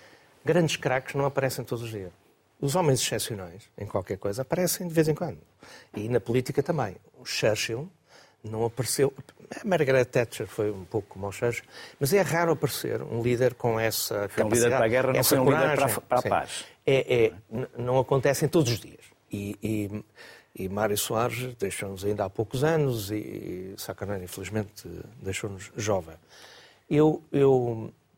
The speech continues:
Speaker 1: portanto, essa questão de que hoje, por causa dos mídia e do tempo, não podem, eh, aparecer políticos que sejam verdadeiros estadistas, porque no fundo o que nós estamos a falar é aquela velha concepção do Churchill, não é a diferença entre um político e um estadista.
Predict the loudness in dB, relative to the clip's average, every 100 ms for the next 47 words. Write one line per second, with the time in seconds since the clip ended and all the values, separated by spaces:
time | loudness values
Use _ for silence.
0 | -2 0 0 0 0 -2 0 0 0 -6
1 | -14 0 4 6 4 -2 -6 -2 0 0
2 | -2 -2 2 2 4 4 4 4 -2 2
3 | 2 0 -14 -20 -6 0 2 2 2 2
4 | 4 2 2 0 2 4 4 2 0 0
5 | 2 2 2 2 2 2 0 2 2 2
6 | 2 4 6 4 2 2 4 2 2 -2
7 | -4 -6 -6 -10 -12 -2 2 4 4 4
8 | 4 4 6 4 4 4 4 4 4 4
9 | 2 2 0 -2 -2 -6 -8 -14 -8 0
10 | 2 2 2 0 0 0 0 0 0 -2
11 | -2 2 2 2 2 2 2 0 0 -2
12 | -6 -14